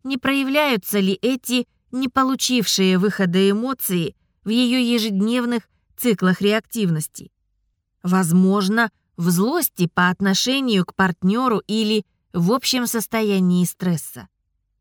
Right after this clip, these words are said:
Поскольку Джессика никогда не сталкивалась со своим горем лицом к лицу, эти чувства казались такими всеобъемлющими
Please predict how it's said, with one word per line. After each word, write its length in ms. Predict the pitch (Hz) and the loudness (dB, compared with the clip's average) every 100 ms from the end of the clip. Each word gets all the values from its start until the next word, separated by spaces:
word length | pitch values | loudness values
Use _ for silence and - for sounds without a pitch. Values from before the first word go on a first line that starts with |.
| _ | _
Поскольку 520 | 208 208 359 330 285 | -6 -2 -2 -2 -4
Джессика 640 | 214 247 320 - 277 - 269 | -4 -4 -2 -4 -4 -4 -4
никогда 580 | 269 262 262 220 214 | -4 -2 -2 0 0
не 140 | 190 185 | 2 0
сталкивалась 760 | - 214 214 - 185 185 180 | 0 0 0 0 0 2 0
со 140 | - 175 | -2 -4
своим 480 | 180 190 196 190 | 0 2 4 2
горем 400 | 170 190 202 196 | 4 4 4 2
лицом 420 | 185 175 - 208 190 | 2 0 -2 -2 -2
к 100 | 180 | 0
лицу, 500 | 175 - 240 220 - _ _ _ _ - | -2 -2 -4 -4 -6 _ _ _ _ -4
эти 220 | 190 233 | -2 -2
чувства 400 | - 285 247 247 | -4 -6 -2 -2
казались 640 | - 233 226 247 240 - - _ _ _ | 0 -2 0 0 0 -4 -10 _ _ _
такими 460 | 214 - 277 254 | -6 -4 -4 -2
всеобъемлющими 1120 | 220 - 226 208 220 254 226 175 - 175 156 | -2 0 0 0 0 0 0 0 0 -2 -6